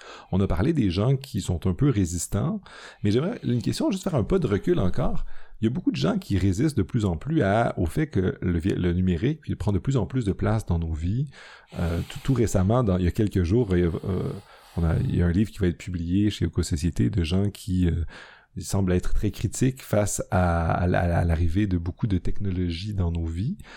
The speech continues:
Euh, comment toi, qui as fait de la recherche là-dedans, puis qui semble a-, avoir plein d'aspects positifs ou d'utilisation, euh, qui pourraient nous rendre meilleurs ou améliorer nos sociétés avec la technologie, comment est-ce que tu, tu te positionnes par rapport à ça ?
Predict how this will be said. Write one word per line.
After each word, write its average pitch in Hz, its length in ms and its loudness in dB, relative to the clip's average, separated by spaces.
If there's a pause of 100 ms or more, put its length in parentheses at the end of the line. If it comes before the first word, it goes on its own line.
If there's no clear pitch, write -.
(380)
Euh, 90 340 2
comment 180 220 0
toi, 185 200 0
qui 104 220 -2
as 85 80 2
fait 110 120 0
de 101 40 2
la 90 80 2
recherche 151 380 -2
là-dedans, 156 380 -2
puis - 100 -8
qui 127 200 -4
semble 135 320 2
a-, 101 200 2 (100)
avoir 110 340 0
plein 120 260 2
d'aspects 104 360 0
positifs 107 640 -2
ou 98 60 4
d'utilisation, 92 1000 0
euh, 85 140 2 (400)
qui - 140 -20
pourraient 104 280 0
nous 98 120 -2
rendre 92 180 2
meilleurs 98 480 2
ou - 20 2
améliorer 90 380 2
nos 90 140 0
sociétés 120 600 -2 (440)
avec 85 260 -2
la 80 80 0
technologie, 90 420 -2
comment 131 220 2
est-ce 208 80 -4
que 113 100 2
tu, 98 360 -4
tu - 160 -16
te - 100 -2
positionnes 90 580 -2
par 76 120 -4
rapport 76 200 -6
à 78 80 -6
ça ? - 160 -12